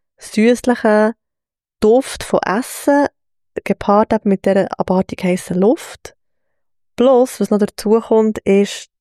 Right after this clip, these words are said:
die Räucherstäbli, weil die Balinesen brauchen ja sehr viel Räucherstäbli aufgrund vom Glauben.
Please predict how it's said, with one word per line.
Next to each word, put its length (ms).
die 80
Räucherstäbli, 800
weil 140
die 100
Balinesen 760
brauchen 280
ja 140
sehr 220
viel 180
Räucherstäbli 920
aufgrund 460
vom 240
Glauben. 720